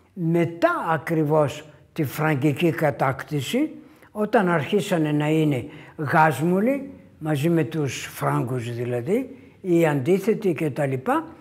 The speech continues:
και οι μόνοι εμφύλοι πόλεμοι στην, στο Βυζάντιο είναι ακριβώς η μεγάλη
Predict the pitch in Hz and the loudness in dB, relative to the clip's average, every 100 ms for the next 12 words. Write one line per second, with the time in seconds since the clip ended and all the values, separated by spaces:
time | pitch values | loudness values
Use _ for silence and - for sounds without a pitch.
0 | - - - 254 233 - 180 190 240 190 | -20 -20 4 6 6 2 2 4 4 4
1 | 151 147 - 220 185 147 123 180 165 143 | 2 0 2 4 4 2 -2 2 4 4
2 | 123 107 - - - - - - 185 151 | 0 -6 -10 -16 -20 -18 -16 0 2 2
3 | 143 - 139 123 127 226 311 349 302 - | -2 -6 -6 -4 0 0 2 0 -2 -8
4 | - - _ - 220 185 156 156 147 151 | -20 -20 _ 2 4 6 2 0 0 0
5 | 127 - - - - 180 170 160 151 123 | 0 -8 -20 -20 0 6 8 8 8 6
6 | 208 294 220 151 135 117 | 6 8 8 4 2 -2